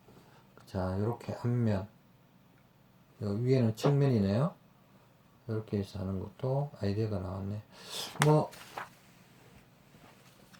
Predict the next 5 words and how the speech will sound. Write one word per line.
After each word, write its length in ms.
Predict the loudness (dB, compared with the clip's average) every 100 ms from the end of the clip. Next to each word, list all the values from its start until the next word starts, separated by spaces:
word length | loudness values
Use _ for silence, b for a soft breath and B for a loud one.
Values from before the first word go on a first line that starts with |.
| -20 -20 -8 -8 -8 -2
이것저것 480 | 8 8 12 12 12
다 200 | 10 8
붙이면 360 | 8 10 10 10
좋죠. 400 | 8 8 8 8 4 6
최첨단으로. 640 | 6 8 6 8 8 8